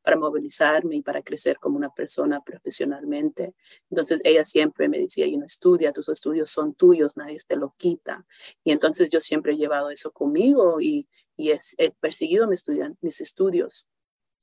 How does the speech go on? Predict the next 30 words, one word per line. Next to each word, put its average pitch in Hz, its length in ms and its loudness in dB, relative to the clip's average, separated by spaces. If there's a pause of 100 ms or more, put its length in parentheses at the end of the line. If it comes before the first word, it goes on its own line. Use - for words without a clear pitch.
(120)
Yo 185 300 6
desafortunadamente 165 760 -2
no 165 340 -4
tomé 180 300 2
ventaja 151 400 -6
del, 156 300 -6
del 147 160 -8
community 147 360 -8
college, 151 380 -4
yo 151 60 -12
estudié - 260 -4
en 147 60 -6
una 147 60 -8
escuela 151 260 -4
de 160 80 -12
cuatro 156 340 -2
años 151 460 -2 (440)
y - 120 0
luego 151 260 4
después 151 320 -4
saqué 156 240 -6
mi 156 100 -6
maestría 233 560 2
en 185 80 6
educación - 720 -4 (380)
y 165 140 -4
en 160 120 -6
comunicación 156 640 -4
intercu-, - 520 -6
interculturales. - 1300 0